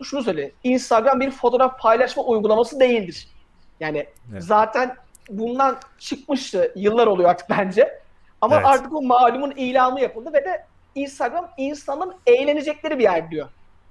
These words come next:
Speaker 1: Eğlenecekleri, işte bir yandan para harcayacaklar çünkü alışveriş deneyimi geliştiriliyor Instagram'da. O var. Ve de işte bu artık hikayeler, Reels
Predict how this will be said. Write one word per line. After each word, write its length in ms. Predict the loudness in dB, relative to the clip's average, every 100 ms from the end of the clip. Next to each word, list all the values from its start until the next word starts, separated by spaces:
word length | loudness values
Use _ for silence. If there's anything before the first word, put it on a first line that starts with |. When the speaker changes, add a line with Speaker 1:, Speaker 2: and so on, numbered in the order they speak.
| _ _
Speaker 1:
Eğlenecekleri, 800 | 4 6 4 2 -2 0 -2 -2 -6 _ -20
işte 340 | -12 -12 -12 _ -6
bir 120 | 0
yandan 300 | 2 2 0
para 260 | 2 2 4
harcayacaklar 480 | 2 2 -4 -6
çünkü 300 | -16 -12 -10 -10 _
alışveriş 460 | -6 -4 -6 -10 -8
deneyimi 280 | -8 -8 -10
geliştiriliyor 480 | -12 -12 -16 -16 -16
Instagram'da. 720 | -14 -14 -12 -12 -10 -10 -12 _ _ _ _ 0
O 160 | 2
var. 180 | 2 0 -4 _ _ -4
Ve 80 |
de 40 | -4
işte 220 | -6 -6
bu 220 | -6 -6 -12 _ _ _ _ -2
artık 280 | -2 -2 -6
hikayeler, 800 | -8 0 2 4 4 2 2 -2
Reels 560 | 2 2 2 -4 -18